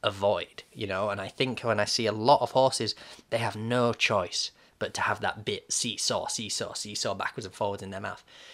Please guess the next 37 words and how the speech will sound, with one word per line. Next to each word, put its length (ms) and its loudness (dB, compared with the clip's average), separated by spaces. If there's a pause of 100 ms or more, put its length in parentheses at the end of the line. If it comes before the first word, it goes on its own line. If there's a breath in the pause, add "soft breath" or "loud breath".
(140 loud breath)
They 100 0
have 140 0
no 380 2
choice 800 2 (420 loud breath)
but 240 -4
to 120 -2
have 580 0 (640 loud breath)
people 640 -2
kicking 480 -4 (420)
seven 380 0
bells 320 2
out 140 2
of 60 -2
their 80 -4
sides 460 2
because 380 -6 (480 loud breath)
that's, 400 0
that's 220 2
how 180 6
that 140 2
horse 240 2
has 80 -6
been 160 -6
condi-, 360 -6
conditioned 580 0
to 60 -8
move 220 -8
forwards. 460 -4 (520 loud breath)
And 120 -4
it's, 340 -6
it, 160 0 (100)
it, 240 0
it 180 2
upsets 440 0
me, 120 -4
you 140 -8
know? 220 0